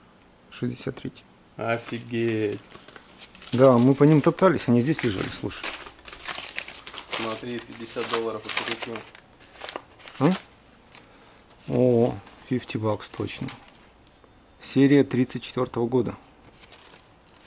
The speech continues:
Speaker 1: Теперь хоть бери и все, все пакеты назад доставай, и все переживай по новой, слушай.
Speaker 2: Не говори,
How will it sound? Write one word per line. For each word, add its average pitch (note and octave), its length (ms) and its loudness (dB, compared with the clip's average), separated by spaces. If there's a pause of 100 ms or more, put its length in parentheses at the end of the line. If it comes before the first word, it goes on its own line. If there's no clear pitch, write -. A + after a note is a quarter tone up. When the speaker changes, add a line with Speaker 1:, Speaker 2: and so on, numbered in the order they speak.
(2250)
Speaker 1:
Теперь B2 220 0
хоть B2 140 4
бери C3+ 320 8
и - 40 8
все, D3+ 180 -2
все C#3+ 200 4
пакеты C#3 360 4
назад A#2 320 6
доставай, B2 420 4
и F#2+ 40 0
все A2 160 2
переживай G#2+ 500 4
по G#2 140 0
новой, F#2 260 2
слушай. - 360 -2 (640)
Speaker 2:
Не C#3+ 300 -8
говори, D3+ 400 4